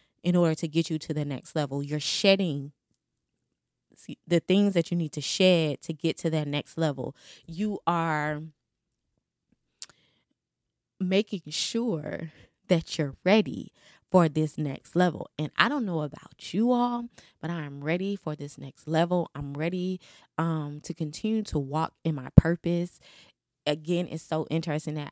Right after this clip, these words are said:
I just thought that makeup was it. But what I realized is makeup was, makeup is my gift, and makeup is my tool. Um, but my purpose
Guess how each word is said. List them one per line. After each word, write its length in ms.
I 540
just 480
thought 360
that 280
makeup 500
was 260
it. 180
But 100
what 100
I 100
realized 520
is 160
makeup 320
was, 680
makeup 340
is 120
my 260
gift, 540
and 100
makeup 300
is 120
my 280
tool. 580
Um, 360
but 120
my 200
purpose 580